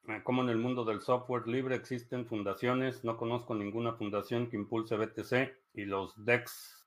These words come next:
Eh, hay organizaciones, no como fundación, eh, por ahí trataron de hacer una asociación Bitcoin y una fundación Bitcoin, pero la realidad es que específicamente para Bitcoin no va, no va a prosperar,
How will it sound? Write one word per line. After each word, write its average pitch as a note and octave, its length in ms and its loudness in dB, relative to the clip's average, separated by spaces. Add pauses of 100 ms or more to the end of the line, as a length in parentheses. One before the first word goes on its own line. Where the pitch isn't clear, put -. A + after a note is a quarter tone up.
Eh, F#2 960 0 (320)
hay F3 240 12
organizaciones, D#3+ 1080 10 (140)
no D#3 300 12
como G#3 320 10
fundación, C#3 720 10 (200)
eh, G2+ 680 -2 (200)
por A#2+ 160 12
ahí D3+ 540 12
trataron D3 440 12
de C#3 60 12
hacer D3 260 8
una C#3+ 160 10
asociación A#2+ 580 4
Bitcoin C#3 440 4
y A#2 60 2
una B2 160 4
fundación A2+ 460 0
Bitcoin, C#3+ 420 4 (280)
pero A#2+ 480 10
la A#2+ 120 10
realidad B2 320 6
es C#3+ 160 -2
que A2+ 440 2 (100)
específicamente C#3+ 800 4
para A#2+ 140 8
Bitcoin C3+ 360 2
no B2 160 2
va, A2 480 4 (280)
no C3 220 4
va C3+ 80 8
a - 80 0
prosperar, A#2 540 2